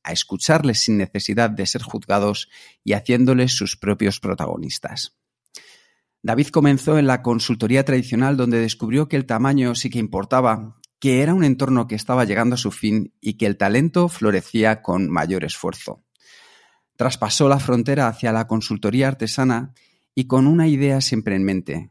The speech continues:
la de conquistar a aquellos a los que habían tenido que renunciar.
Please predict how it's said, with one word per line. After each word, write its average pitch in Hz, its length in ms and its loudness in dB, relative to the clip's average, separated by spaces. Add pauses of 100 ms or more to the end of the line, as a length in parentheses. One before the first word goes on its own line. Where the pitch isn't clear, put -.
(140)
la 110 240 0
de 110 100 -2
conquistar 110 880 -4 (580)
a 78 140 -6
aquellos 147 640 2
a 98 100 -4
los 90 200 -4
que 92 100 -6
habían 104 240 -2
tenido 107 260 -2
que 107 140 -6
renunciar. 78 640 -8